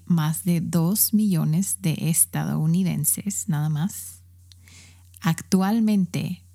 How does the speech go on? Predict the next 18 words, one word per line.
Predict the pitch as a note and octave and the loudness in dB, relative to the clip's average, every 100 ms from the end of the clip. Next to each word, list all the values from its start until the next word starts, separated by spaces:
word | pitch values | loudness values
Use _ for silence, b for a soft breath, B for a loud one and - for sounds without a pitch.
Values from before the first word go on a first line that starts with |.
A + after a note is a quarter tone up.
| - F#3+ | -6 0
bajo | D#3+ D3+ - E3 E3 - - | 2 0 0 0 0 -2 -8
este | - E3+ - E3 | -2 -2 -2 -2
control | D#3 D3+ D3 | -2 -2 -2
mental. | D3 D3 - - - - - - - - - - - - B B B | -2 -4 -6 -12 -20 -20 -20 -20 -20 -20 -20 -20 -20 -20 B B B
¿Cuál | - F#3 | -2 2
es | F#3+ | 4
el | G3+ | 4
significado | G#3+ F#3 F3+ F#3 F3 | 4 4 2 2 2
del | F3 D#3+ | 2 2
nombre? | D3 - - - - - B B B B | 0 -4 -8 -14 -20 -20 B B B B
Es | - G#3 | 2 4
una | A#3+ | 4
mariposa | B3+ B3 F3 F3 E3 F3+ F3 - | 2 2 2 2 2 2 0 2
monarca, | F3+ F3+ F3+ E3 - D#3+ - - - - - - | 4 4 4 2 -2 -10 -10 -20 -20 -20 -18 -6
que | E3+ | -2
es | E3 F#3 | 2 2
un | |
insecto | F#3+ G3 B3 A3+ - G3+ C4 | 4 4 2 0 0 -2 -2